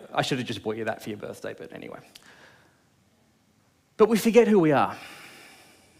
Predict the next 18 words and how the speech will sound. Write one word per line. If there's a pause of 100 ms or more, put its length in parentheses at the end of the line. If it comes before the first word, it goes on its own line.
(540)
And
I
think
l-, (180)
a
lot
of
the
time,
we
can
attribute
things
going
on (680)
back
to
that.